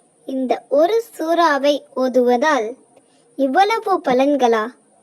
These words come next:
ஹதீஸ் விளக்கத்துடன். ஒரு ஹதீஸில் வந்துள்ளது, வெள்ளிக்கிழமை அன்று சூரா கஹ்ஃபை ஓதுபவருக்கு அடுத்த வெள்ளிக்கிழமை வரை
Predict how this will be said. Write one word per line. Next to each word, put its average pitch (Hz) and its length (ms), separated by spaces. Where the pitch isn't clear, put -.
ஹதீஸ் 339 500
விளக்கத்துடன். 254 680
ஒரு 277 240
ஹதீஸில் 381 600
வந்துள்ளது, 247 720
வெள்ளிக்கிழமை 330 800
அன்று 269 360
சூரா 269 320
கஹ்ஃபை 370 500
ஓதுபவருக்கு 269 840
அடுத்த 381 460
வெள்ளிக்கிழமை 277 680
வரை 247 260